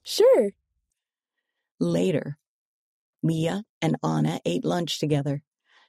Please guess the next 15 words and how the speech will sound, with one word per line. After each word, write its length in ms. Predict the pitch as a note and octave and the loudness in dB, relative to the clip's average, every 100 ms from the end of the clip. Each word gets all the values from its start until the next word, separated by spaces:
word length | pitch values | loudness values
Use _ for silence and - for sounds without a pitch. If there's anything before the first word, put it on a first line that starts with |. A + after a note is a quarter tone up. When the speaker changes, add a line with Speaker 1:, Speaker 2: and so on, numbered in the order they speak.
| - | -2
Speaker 2:
During 300 | E3+ E3+ F#3 | 0 2 2
their 140 | G3 | 2
break, 400 | F3+ D#3+ D3+ D3+ | 2 0 2 0
they 160 | - C#3 | 0 0
played 400 | - D3 D3+ C3 | 0 0 0 -2
Foursquare 680 | - D3 D3 - - C3 B2+ | 0 0 2 -2 -2 -2 0
and 180 | C#3+ D3 | -2 0
jumped 340 | F#3 G#3 - | 0 0 0
rope. 320 | E3+ E3+ C3 _ _ - - | 0 2 0 _ _ -20 -6
At 140 | - G#3+ | -2 0
the 120 | A3 | 2
end 200 | G#3+ B3 | 4 4
of 80 | A3 | 4
the 60 | |
day, 360 | F#3 G3 G3 | 2 2 4